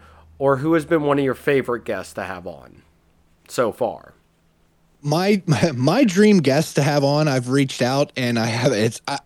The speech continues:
Speaker 2: I know it's kind of a pipe dream, but I'd like to have Josh Gates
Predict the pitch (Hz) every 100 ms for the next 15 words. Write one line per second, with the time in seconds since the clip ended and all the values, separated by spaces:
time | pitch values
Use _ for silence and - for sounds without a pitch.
0 | - 135 135 156 160 151 - 165 156 139
1 | - 156 165 170 175 190 - - - _
2 | 165 156 220 277 269 - 190 175 110 113
3 | 120 156 - - 117 147 - - -